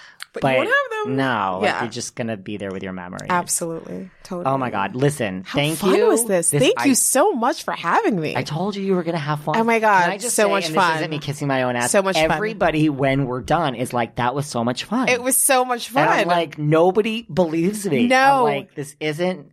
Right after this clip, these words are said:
Speaker 2: does," you know?
Speaker 1: Everyone should come on this podcast that David invites because it is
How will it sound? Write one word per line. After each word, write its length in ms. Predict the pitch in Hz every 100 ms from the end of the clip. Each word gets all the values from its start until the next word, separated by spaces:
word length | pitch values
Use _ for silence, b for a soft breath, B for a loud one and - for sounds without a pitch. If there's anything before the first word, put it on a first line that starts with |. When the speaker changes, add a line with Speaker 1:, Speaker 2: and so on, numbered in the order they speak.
| -
Speaker 2:
does," 240 | 143 123 -
you 80 | -
know? 80 | 190
Speaker 1:
Everyone 680 | 208 214 240 240 233 220 214
should 280 | - 202
come 340 | - 196 185 185
on 180 | 160 175
this 200 | 170 -
podcast 500 | 165 165 170 165 -
that 140 | 165
David 240 | 160 160
invites 400 | 160 160 151 151
because 360 | - 160 160 - -
it 240 | 175 - -
is 560 | 170 160 151 143 -